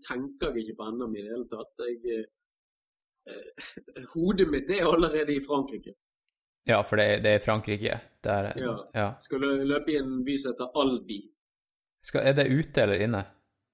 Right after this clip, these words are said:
Speaker 1: Nei, det er ute.
Speaker 2: Ja.
Speaker 1: Det er en løype som er cirka, jeg lurer på om de har gjort den litt lenger, for vi løper jo, vi løp E M i samme, samme by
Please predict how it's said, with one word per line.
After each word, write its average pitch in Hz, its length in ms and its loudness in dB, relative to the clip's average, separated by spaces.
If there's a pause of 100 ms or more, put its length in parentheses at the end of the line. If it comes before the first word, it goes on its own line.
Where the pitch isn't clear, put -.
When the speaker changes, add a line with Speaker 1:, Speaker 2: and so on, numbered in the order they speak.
(220)
Speaker 1:
Nei, 143 100 0
det 175 80 4
er 131 100 4
ute. 139 220 -6 (180)
Speaker 2:
Ja. 101 140 0 (600)
Speaker 1:
Det 143 60 -4
er 143 60 0
en 135 80 0
løype 143 260 0
som 139 160 0
er 127 80 -2
cirka, 135 400 -6 (380)
jeg 120 100 -6
lurer 156 160 -2
på 170 120 -6
om 156 100 -4
de 147 100 -2
har 147 120 2
gjort 151 180 -8
den 156 160 -12
litt - 240 -10
lenger, 135 480 -8
for 127 100 -20
vi 139 160 -2
løper 180 300 -2
jo, 135 80 -2 (560)
vi 170 80 6
løp 185 260 2
E 175 120 10 (100)
M 151 240 2
i 123 100 2
samme, 156 460 -4 (320)
samme 156 340 -2
by 151 140 -2